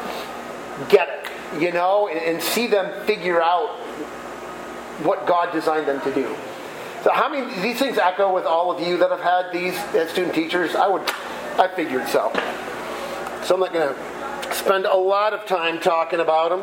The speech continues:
Whoops, too far. It helps my students. I didn't skip one there. Nope, there we go.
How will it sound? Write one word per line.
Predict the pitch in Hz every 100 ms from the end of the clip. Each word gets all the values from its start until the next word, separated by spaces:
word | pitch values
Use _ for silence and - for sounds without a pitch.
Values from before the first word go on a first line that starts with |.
| 196
Whoops, | 151 180 -
too | - 175
far. | 151 135 139 - - - - - - - - - - - - - - - - -
It |
helps | 233 285 -
my | 254
students. | 240 - 320 277 185 - -
I | -
didn't | 160 151
skip | - 151 147
one | 110
there. | 117 110
Nope, | 139 165
there | 131
we | 120
go. | 113 113